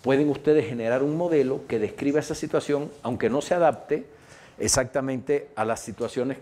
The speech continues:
que les están mostrando en clases. Porque si se las muestran nada más de una manera así mecánica, pues eso es lo que van a aprender. Y entonces tienen dos opciones. Una es que no van a saber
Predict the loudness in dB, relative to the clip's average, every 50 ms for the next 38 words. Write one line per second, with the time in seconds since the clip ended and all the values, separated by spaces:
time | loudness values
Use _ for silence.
0 | -8 -6 -2 0 0 0 -2 -2 -6 -8 -8 -8 -8 -4 -4 -2 -2 -2 -2 -4
1 | -2 0 2 2 2 2 0 -2 -2 0 0 0 0 -2 -4 -8 -8 -12 -18 -20
2 | -20 -20 -20 -20 -20 -20 -20 -20 -20 -20 -20 -20 -20 -8 -4 -2 0 0 0 0
3 | 0 0 0 2 2 0 0 -2 -2 -2 -2 -4 -2 -2 0 0 0 0 0 -2
4 | -2 0 0 0 0 2 4 4 6 6 6 6 4 2 0 2 4 4 4 2
5 | 2 0 -4 -8 -10 -12 -16 -16 -18 -20 -20 -20 -20 -20 -20 -20 -20 -20 -20 -20
6 | -20 -20 -10 -4 -4 0 2 2 2 0 0 -4 -6 -8 -8 -8 -10 -20 _ _
7 | _ _ _ _ _ _ _ _ _ -4 -2 -2 -2 0 0 -2 -2 -2 -2 -4
8 | -4 -6 -8 -8 -8 -8 -6 -4 -4 -6 -6 -10 -16 _ -14 -10 -8 -8 -6 -4
9 | -4 -4 -4 -4 -6 -8 -8 -6 -2 0 0 0 0 -4 -8 -6 -6 -6 -6 -6
10 | -6 -4 -2 -2 -2 -2 -6 -8 -12 -16 -20 -20 -20 _ _ _ _ _ _ _
11 | -20 -20 -20 -20 -20 -20 -20 -20 -20 -20 _ _ _ _ _ _ _ 4 6 6
12 | 6 6 4 2 2 0 -2 -6 -12 -14 -16 -20 -20 -20 -20 _ _ _ _ -2
13 | -2 0 2 4 4 4 4 2 0 -2 0 2 2 4 6 6 4 4 0 -6